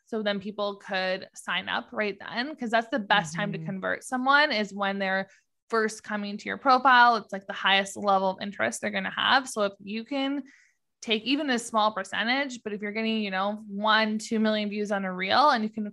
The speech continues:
Speaker 1: convert even just one percent of those people to your email list, I would think that's a huge success. And then when people come to look at your profile, they're also going to be browsing through the rest of your feed. So you need to make sure that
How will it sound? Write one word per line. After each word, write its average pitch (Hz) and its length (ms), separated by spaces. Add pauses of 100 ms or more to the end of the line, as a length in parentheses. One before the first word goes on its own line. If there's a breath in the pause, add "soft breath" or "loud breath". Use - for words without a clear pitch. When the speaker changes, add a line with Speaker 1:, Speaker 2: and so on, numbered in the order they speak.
Speaker 1:
convert 196 500
even 247 260
just 196 180
one 202 280
percent 208 320
of 208 60
those 226 200
people 247 260
to 233 140
your 196 120
email 220 280
list, 302 300
I 208 120
would 214 100
think 226 140
that's 226 180
a 226 40
huge 392 520
success. - 680 (360 loud breath)
And 233 180
then 302 220
when 262 140
people 220 220
come 220 280
to 220 80
look 381 200
at 403 100
your 247 140
profile, 233 760 (220 loud breath)
they're 233 160
also 233 360
going 220 320
to 214 80
be 208 340 (680)
browsing 214 420
through 202 120
the 196 60
rest 185 280
of 208 100
your 226 120
feed. - 280
So 254 80
you 247 60
need 240 140
to 226 60
make 208 180
sure 202 340
that 190 320